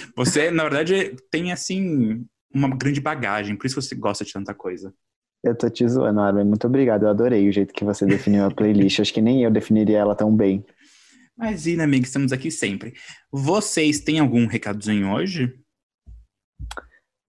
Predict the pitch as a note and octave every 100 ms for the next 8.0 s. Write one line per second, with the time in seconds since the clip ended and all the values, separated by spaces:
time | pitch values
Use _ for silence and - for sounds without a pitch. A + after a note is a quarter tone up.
0 | _ _ _ _ - D#3+ A#2+ A2 G#2 A2
1 | - _ - _ _ _ _ _ _ _
2 | - - D3+ C#3+ A2+ G#2 - - - -
3 | A#2 B2 B2 A#2+ C3+ B2+ B2 A2+ A2 A2
4 | - A2 G#2 A2+ A2+ - - A2+ A#2+ A2
5 | - A#2 A#2 A2+ A2+ A2+ A#2+ B2 - -
6 | A2+ G2 - - G2+ - _ _ _ _
7 | - B2+ B2 B2+ A2 G2 F#2+ G2 F2+ F2